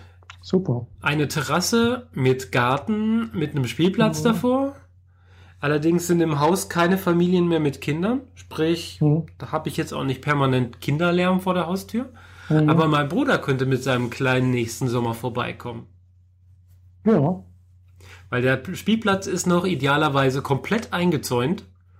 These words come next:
Speaker 2: So mit
Speaker 1: Mhm.
Speaker 2: Gartentür und schwerer Klinke.
Speaker 1: Mhm.
Speaker 2: Äh, dass da ein Kind, äh, abhaut, das nicht mindestens drei Jahre alt ist, ist eher unwahrscheinlich.
Speaker 1: Mhm.
Speaker 2: Und dann
Speaker 1: Cool.
Speaker 2: ist die Strecke bis zur nächsten Straße noch ordentlich weit.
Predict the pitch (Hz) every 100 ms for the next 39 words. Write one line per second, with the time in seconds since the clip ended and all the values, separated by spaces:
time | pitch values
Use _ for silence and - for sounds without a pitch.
0 | _ - 151 151 151 - 147 151 190 185
1 | 196 208 180 135 139 151 151 139 143 139
2 | 139 247 247 - - - - - - -
3 | 151 151 170 143 135 135 - - - 147
4 | 139 - 147 185 185 - 185 185 196 190
5 | - - 170 165 165 165 165 160 160 160
6 | 160 - - 175 - - 185 185 - 160
7 | 156 - 165 - - 156 175 185 185 180
8 | 175 - - 151 147 151 175 190 165 165
9 | 170 160 139 - 151 131 120 151 180 208
10 | 214 220 269 - - - 156 151 180 -
11 | - _ _ _ _ 135 131 - 147 202
12 | 139 - 156 - 165 165 151 147 160 147
13 | 151 151 135 - 127 160 185 156 - 139
14 | 165 156 135 107 123 226